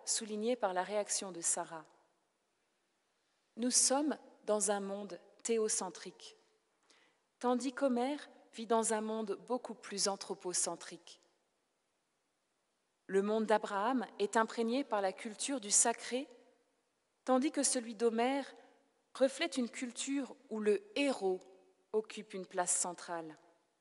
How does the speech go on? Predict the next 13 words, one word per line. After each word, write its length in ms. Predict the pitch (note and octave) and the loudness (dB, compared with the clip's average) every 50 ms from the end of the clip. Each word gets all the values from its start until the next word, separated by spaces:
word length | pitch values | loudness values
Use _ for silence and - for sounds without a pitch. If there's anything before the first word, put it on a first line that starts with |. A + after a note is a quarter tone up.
| _ _ _ _ _ _ _ _ _ _ _ _ _ _ _ _ _ _ _ _ _ _ _ _ | _ _ _ _ _ _ _ _ _ _ _ _ _ _ _ _ _ _ _ _ _ _ _ _
Ce 200 | - - - - | 0 2 2 4
héros 320 | G#3 G#3+ G#3+ G#3 B3 C4+ B3+ | 4 4 4 6 4 4 6
ne 100 | A#3 A#3 | 6 4
manque 340 | A3+ A3 A3 A3 - - | 6 4 2 2 0 -2
pas 140 | - C4+ C4+ | 2 2 2
d'humanité, 720 | G#3+ G#3+ A3+ G#3+ G3+ G3 G3 F#3+ - - G3+ G3 F#3+ - - - _ _ _ _ - _ _ _ _ - | 2 0 -2 -2 -2 -2 -4 -6 -6 -2 -2 -2 -2 -4 -10 -20 _ _ _ _ -20 _ _ _ _ -4
et 100 | A3 A#3 | -2 -2
il 120 | A#3+ B3+ | 0 2
le 100 | B3 B3 | 2 0
prouve 320 | A#3+ - - - D#4 C#4 B3+ | 0 0 -4 -2 2 4 6
à 80 | A3 | 4
plusieurs 420 | A3 - - B3+ A3 A#3 B3 A3 - | 4 2 -4 0 2 4 4 4 4
reprises, 580 | G#3 G3+ - - - G#3 G3+ F#3+ E3 D#3+ D3 | 2 -2 -2 -4 -8 -6 -4 -4 -4 -4 -6